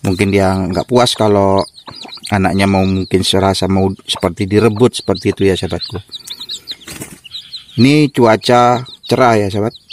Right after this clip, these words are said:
Beberapa minggu ini cuaca cerah, sehingga keadaan ayam di kampung itu dalam kondisi baik-baik saja, sahabat.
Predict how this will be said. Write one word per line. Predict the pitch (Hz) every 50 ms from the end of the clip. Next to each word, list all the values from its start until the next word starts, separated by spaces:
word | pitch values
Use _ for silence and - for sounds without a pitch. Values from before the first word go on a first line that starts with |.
| - _ _ _ _ _ _ _
Beberapa | - 101 92 90 98 98 95 92 - - 101 101 98
minggu | 98 98 101 101 101 92 98 98 98
ini | 98 104 117 123 120
cuaca | - - 101 95 90 - 101 95
cerah, | - - 95 92 95 - _ _ _ _ - - - - - _ _ _ _
sehingga | - - - 120 113 107 107 107 120 131 139 131
keadaan | - 117 107 110 107 - - 123 107 - - 113 117 117 113 110 - - 113
ayam | 117 120 113 113 113 113 110 110 - - - - _ _ _ _ _ - - _ _ - _ _ _ _ - _ - - _ _ _ _ _ _ _ _ _ _
di | 110 110 113 113 113 107
kampung | - - 131 120 117 110 - - 104 107 120 - _ _ _ - - - - _ _ _ _ - - -
itu | 117 117 110 - - 135 135 131 131 135 135 131 - - - - - _ - - _ - - - -
dalam | - 104 101 101 98 98 98
kondisi | - 101 101 98 101 98 - - 123 123 117
baik-baik | - - 98 95 98 - - 98 95 - -
saja, | - 98 90 104 101
sahabat. | 101 90 95 90